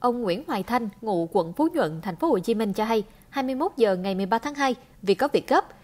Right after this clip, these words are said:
cả ông và vợ cùng đặt taxi công nghệ để qua quận mười, thành phố Hồ Chí Minh,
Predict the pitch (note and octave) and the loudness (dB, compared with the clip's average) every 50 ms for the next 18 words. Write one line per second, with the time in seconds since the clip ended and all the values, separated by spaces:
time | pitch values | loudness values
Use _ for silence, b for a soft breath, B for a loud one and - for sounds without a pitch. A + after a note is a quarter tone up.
0 | B B _ - G#3 G#3+ - - C#4 C4+ B3+ B3+ G3 G3 F3+ F3 G3+ G3 E3+ E3 | B B _ -2 -2 0 2 4 4 4 4 2 2 2 2 2 2 2 2 0
1 | E3+ - - G#3+ F3+ F#3 F#3 - - - E4 - - - B3+ A3+ - A3 F#3+ G#3 | 0 -2 -2 -2 -2 -2 -4 -6 -4 -6 -6 -6 0 2 2 2 2 0 2 2
2 | A3 F3 E3 E3 E3 E3 A3 A#3 C#4 B3+ A#3 - F#3 D#3 E3 F#3+ G#3 F#3 E3+ D#3+ | 2 4 2 2 2 2 2 2 2 2 2 0 0 0 0 0 0 0 0 -2
3 | - F#3+ E3 - - D#4+ C4+ G3+ - - A#3+ A3 A#3+ A#3 G3+ | -4 -6 -4 -2 2 4 4 4 4 2 0 2 0 0 0